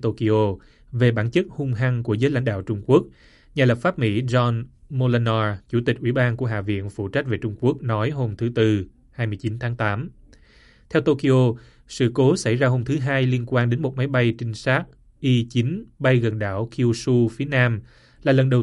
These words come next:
tiên một máy bay quân sự Trung Quốc xâm phạm không phận Nhật Bản, và Tokyo đã nói với Bắc Kinh rằng hành động này tuyệt đối không thể chấp nhận được. Bộ Ngoại giao Trung Quốc hôm thứ Ba nói rằng họ vẫn đang cố gắng tìm hiểu sự việc. Ông Molinaro,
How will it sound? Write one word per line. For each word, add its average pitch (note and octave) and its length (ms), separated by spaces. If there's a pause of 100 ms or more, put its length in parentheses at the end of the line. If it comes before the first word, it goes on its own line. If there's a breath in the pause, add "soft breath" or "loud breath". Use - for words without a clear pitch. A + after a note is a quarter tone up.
tiên C#3 180
một A#2+ 140
máy C#3 100
bay C3+ 180
quân B2+ 140
sự G#2 180
Trung A2 220
Quốc F#3 180
xâm D3 260
phạm G2+ 320
không B2+ 180
phận G#2 180
Nhật G2+ 180
Bản, A2 340 (460 soft breath)
và B2 200
Tokyo C3 500
đã A2 120
nói A#2+ 200
với D3 80
Bắc E3+ 160
Kinh B2 160
rằng A2 180
hành G#2+ 160
động G#2 180
này G#2+ 220 (120)
tuyệt A#2 200
đối A#2+ 320
không A#2+ 240
thể G2+ 220
chấp D#3+ 200
nhận G#2 160
được. G2+ 220 (920 soft breath)
Bộ A#2 120
Ngoại A#2+ 140
giao B2 140
Trung A#2+ 200
Quốc E3+ 200
hôm B2+ 140
thứ C3+ 100
Ba B2 200
nói A#2+ 140
rằng A#2 200
họ G2+ 240
vẫn G#2 220
đang A#2 220
cố A#2+ 160
gắng B2+ 240
tìm A#2 160
hiểu G2 200
sự A#2 180
việc. G2+ 300 (800 soft breath)
Ông C3+ 220
Molinaro, A#2 560